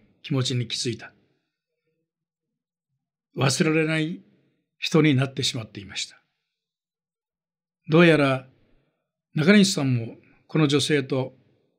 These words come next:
一緒になるつもりであったようであります。平成八年五月三日、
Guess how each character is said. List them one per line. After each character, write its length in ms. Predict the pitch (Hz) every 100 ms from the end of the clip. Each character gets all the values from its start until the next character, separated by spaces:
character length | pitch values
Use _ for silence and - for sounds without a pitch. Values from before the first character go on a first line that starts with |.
| _
一 120 | 135
緒 200 | 127 165
に 260 | 156 156 -
な 140 | 143 135
る 220 | 117 -
つ 140 | -
も 100 | 123
り 80 | 117
で 200 | 113 - -
あ 100 | 113
っ 80 | -
た 120 | 104
よ 120 | 90
う 20 |
で 80 | -
あ 40 |
り 80 | -
ま 80 | -
す。 220 | - - _ _ _ _
平 220 | - 170
成 140 | 175 175
八 220 | 160 190
年 140 | 175
五 120 | 139 156
月 200 | 131 120
三 100 | 107
日、 300 | - 113